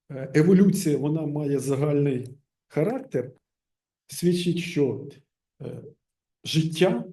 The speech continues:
то, що ми називаємо життя, біосфера може існувати, е, на дуже багатьох планетах, наш-, навіть в нашій галак-, е, нашій галактиці. Галактик мільярди мільярдів. Е, і, і,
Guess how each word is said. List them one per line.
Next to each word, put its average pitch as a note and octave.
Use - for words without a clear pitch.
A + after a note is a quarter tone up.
то, D3+
що D#3
ми D3
називаємо C3
життя, A2+
біосфера D#3
може D3
існувати, D3
е, B2
на C3+
дуже D#3+
багатьох C#3+
планетах, D#3
наш-, E3+
навіть E3
в D3+
нашій D#3
галак-, C3
е, C#3
нашій D3+
галактиці. B2+
Галактик E3
мільярди C#3+
мільярдів. A#2+
Е, C3
і, D#3+
і, D#3